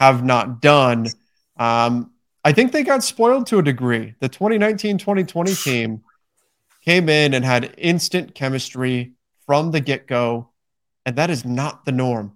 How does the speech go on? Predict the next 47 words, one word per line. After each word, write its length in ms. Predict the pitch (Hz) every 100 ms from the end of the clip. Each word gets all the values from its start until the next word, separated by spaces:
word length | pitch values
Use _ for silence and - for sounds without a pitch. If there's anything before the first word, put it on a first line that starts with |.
| _
That's 140 | 135
just 180 | 143 127
not 380 | 135 151 185 151
what 160 | 160
usually 340 | 151 160 139 147
happens 360 | 135 135 156
with 100 | 147
teams, 380 | - 165 175 175 _ _ _ _ _ -
and 600 | 139 135 131 131 135 127 _
it's 220 | - 123 147
like 160 | 147
they 80 | 160
were 120 | 147
surprised 800 | 131 - - 143 127 117 110 - _ _
when 140 | 143 131
that 140 | 123
didn't 200 | 147 139
happen 440 | 131 127 135 123 120
the 100 | 127
season 320 | - 147 127
after 200 | 123 113
that 320 | 127 127 131
or 80 | -
the 100 | 123
season 300 | 120 139 123
after 240 | 123 120 127
that. 300 | 131 127 - _ _ _ _ _ _ _ _ _
You 120 | 127
have 340 | 101 143 151
to 120 | - 135
have 260 | 135 127
that 160 | 117 120
continuity 440 | 127 113 127 117
in 100 | 117
order 200 | 113 117
to 60 | 113
have 160 | 120
that 140 | 113 110
chemistry. 440 | 131 120 - 120
What 240 | 120 123 120
happened 340 | 135 143 147
in 60 | 135
twenty 260 | 147 139
nineteen 320 | 135 131 135
and 120 | 127 120
twenty 200 | 131 127
twenty 400 | - 127 117